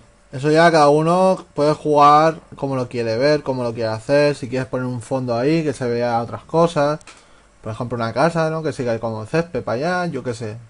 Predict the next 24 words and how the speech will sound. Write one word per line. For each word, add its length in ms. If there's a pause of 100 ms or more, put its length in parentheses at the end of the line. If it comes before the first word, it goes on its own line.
(360)
es 240
que 160
ya 340
a 160
ojo 640
buen 180
cubero. 380 (580)
Bueno, 280
para 100
hacerlo 260
un 120
poco 260
más 220
original, 520
que 100
tenga 260
algo 240
más, 300 (200)
vamos 240
a 60
crear 240
una 180
cajica, 540 (960)
una, 200